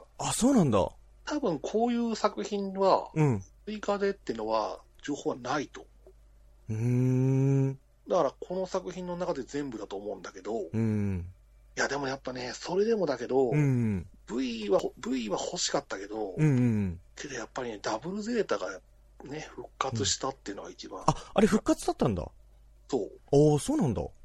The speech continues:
Speaker 2: その、僕、ラジオの中で言ったかどうかは覚えてないけど、
Speaker 1: うん。
Speaker 2: 永遠に言ったことあると思うんだけど、
Speaker 1: うんうん。
Speaker 2: ゼータガンダムの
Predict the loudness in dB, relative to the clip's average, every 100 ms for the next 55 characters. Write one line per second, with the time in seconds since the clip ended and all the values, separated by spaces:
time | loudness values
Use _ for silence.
0 | -2 2 2 0 -2 -2 -2 -2 -4 -8
1 | -20 -20 -20 -20 -10 2 2 4 4 6
2 | 4 _ _ -12 -6 -2 2 2 2 -2
3 | -4 -4 -6 -10 -10 -12 -14 -8 -6 -6
4 | -8 -10 -10 -8 -2 2 4 2 0 2
5 | 2 2 -4 -10 -18 -18 -12 -4 0 0
6 | 0 -2 -8 -16 -20 -20 -20 -20 -20 -2
7 | 0 2 2 0 0 -2 -10 -18